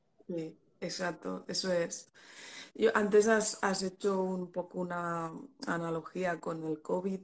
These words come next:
Yo esto lo hago muchísimo. Nunca lo he hecho en directo, pero sí que cuando, cuando pregunto,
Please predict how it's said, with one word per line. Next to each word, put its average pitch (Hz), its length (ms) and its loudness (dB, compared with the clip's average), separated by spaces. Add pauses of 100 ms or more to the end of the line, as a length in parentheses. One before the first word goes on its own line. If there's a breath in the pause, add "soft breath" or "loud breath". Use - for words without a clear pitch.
Yo 175 320 0
esto - 360 -2
lo 165 220 0
hago 185 280 4
muchísimo. 208 920 -2
Nunca 208 300 4
lo 190 100 8
he 180 60 4
hecho 185 160 -2
en 190 80 2
directo, 170 600 -2 (580 soft breath)
pero 196 180 4
sí 196 260 2
que 208 180 10
cuando, 190 720 6
cuando 185 280 2
pregunto, 185 1300 2